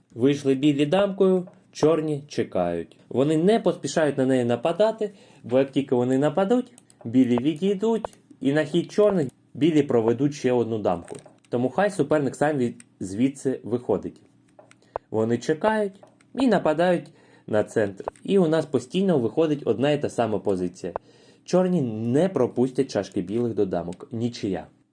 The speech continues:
Тому після такої жертви правильний бій саме А п'ять на С сім. Суперник побив назад,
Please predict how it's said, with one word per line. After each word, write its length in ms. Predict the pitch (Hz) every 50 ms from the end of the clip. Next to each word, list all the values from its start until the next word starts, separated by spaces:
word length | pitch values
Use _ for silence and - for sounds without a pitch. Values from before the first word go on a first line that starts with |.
| _ -
Тому 240 | 135 131 139 135 -
після 360 | - 135 139 139 - 135 123
такої 380 | - 127 120 - 135 117 110 107
жертви 440 | 107 107 151 160 156 143 - 107 92
правильний 520 | - - 127 135 135 123 117 113 113 113
бій 200 | 110 120 151 151
саме 300 | 147 - 123 110 104 95 - -
А 220 | - 123 123 123
п'ять 440 | 123 - - 143 143 135 123 127 -
на 220 | 117 123 127 123 120
С 180 | - 131 123 120
сім. 340 | - - - 131 123 90 85 - - - - - _ _ _ _
Суперник 460 | - - 135 - 139 127 117 110 101
побив 300 | - 123 107 104 117 113
назад, 440 | 117 123 135 135 156 190 196 196 -